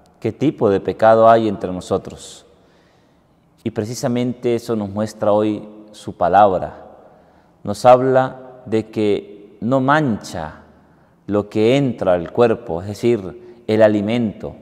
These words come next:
porque todo lo que ha creado Dios es bueno. Mancha es lo que sale del hombre, y lo que sale del hombre es pecado. Y, y, por supuesto, sale también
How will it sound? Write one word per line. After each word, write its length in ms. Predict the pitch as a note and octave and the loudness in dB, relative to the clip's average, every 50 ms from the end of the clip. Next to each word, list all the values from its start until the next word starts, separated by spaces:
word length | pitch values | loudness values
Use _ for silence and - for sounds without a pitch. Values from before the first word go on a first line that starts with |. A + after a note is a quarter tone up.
| - - _ _ _ _ _ _ _ _ | -20 -20 _ _ _ _ _ _ _ _
porque 300 | - G#2+ G2 - - G#2 | -4 -4 -2 -2 -4 -8
todo 280 | - - A#2 A#2 A#2 A2+ | -2 0 4 4 4 4
lo 120 | A2 G#2 | 2 0
que 80 | - G2+ | -2 -4
ha 60 | F#2 | -2
creado 300 | - G#2+ G#2+ G#2+ G#2+ G#2 | 2 4 6 6 6 4
Dios 300 | G#2 G#2 G#2 G#2 - - | 2 0 -2 -4 -6 -10
es 100 | G2+ G2+ | -6 -2
bueno. 300 | G#2 G#2+ A2+ A2 F#2+ D#2+ - - - - - - - - _ _ _ _ _ _ _ _ _ _ _ _ _ - | 0 0 0 0 -4 -8 -12 -16 -20 -20 -20 -20 -20 -20 _ _ _ _ _ _ _ _ _ _ _ _ _ -8
Mancha 640 | F#2 G2+ G#2+ A2 A2+ G#2+ - - A2 G2+ G2+ G#2 - - - - - - | -4 -2 -2 -2 -4 -6 -6 -4 -4 -4 -4 -4 -10 -20 -20 -20 -12 -6
es 260 | - G#2+ G#2 - - | -4 -4 -4 -4 -4
lo 200 | A2 A2 G#2+ - | -4 -4 -4 -4
que 120 | - G2 | -8 -12
sale 360 | F#2+ - - B2+ B2+ C3+ B2+ A2+ | -10 -4 0 2 2 2 2 0
del 200 | G2 F#2+ F2+ F#2 | 0 0 0 -2
hombre, 400 | F#2 F2+ F2 D#2+ - - - - - - _ _ _ _ _ _ _ _ _ _ | -2 -2 -4 -6 -8 -8 -12 -18 -20 -20 _ _ _ _ _ _ _ _ _ _
y 80 | - A#2 | -4 -2
lo 140 | A#2 A#2+ G#2+ | -2 -2 -2
que 100 | - A#2 | -4 -4
sale 280 | - - C3 C3 C3+ | 0 2 2 4 4
del 160 | B2+ A#2 A2 A#2 | 4 4 4 2
hombre 340 | A#2 A#2+ A#2+ A2+ A2+ A2 | 2 0 0 0 0 0
es 380 | A2+ A2 - - - - - - - - - _ - | 0 -2 -6 -10 -18 -18 -20 -20 -20 -20 -20 _ -10
pecado. 480 | G2+ F#2 - G#2+ G2 F#2+ F2 D#2 D2 - - - - - - - - _ _ _ _ _ _ _ _ _ _ _ _ _ _ _ _ _ _ _ _ _ _ _ _ _ _ - | -10 -2 2 4 4 4 4 0 -4 -12 -16 -20 -20 -20 -20 -20 -20 _ _ _ _ _ _ _ _ _ _ _ _ _ _ _ _ _ _ _ _ _ _ _ _ _ _ -18
Y, 120 | F2+ - _ - | -18 -16 _ -6
y, 160 | G#2+ G2+ F#2+ | -6 -6 -6
por 220 | - - F#2 F2+ | -4 -4 -6 -6
supuesto, 540 | - - F2+ - - B2+ D3+ D3+ - - A2 | -6 -8 -10 -2 2 2 2 2 0 -6 -10
sale 280 | F#2 - A2+ A2 A#2+ A#2+ | -2 0 2 2 4 2
también 600 | G#2+ A#2+ G2+ G2 G2 G#2 A2 A2+ A#2+ B2 B2 | 2 0 -2 0 0 0 0 0 0 -4 -6